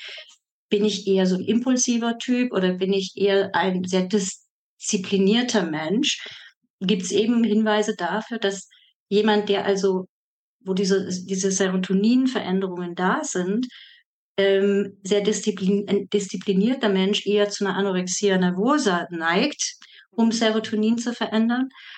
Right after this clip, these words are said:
als jemand, der jetzt eher, äh, ein bisschen so, ähm,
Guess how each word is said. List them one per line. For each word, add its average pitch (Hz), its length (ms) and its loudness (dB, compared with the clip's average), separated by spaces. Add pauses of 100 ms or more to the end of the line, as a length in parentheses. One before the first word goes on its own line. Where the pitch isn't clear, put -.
(160)
als 214 380 2
jemand, 208 460 2 (300)
der 196 160 2
jetzt 196 440 -2
eher, 190 480 2
äh, 190 120 -2
ein 185 140 -2
bisschen 196 380 2
so, 180 300 2
ähm, 180 440 -6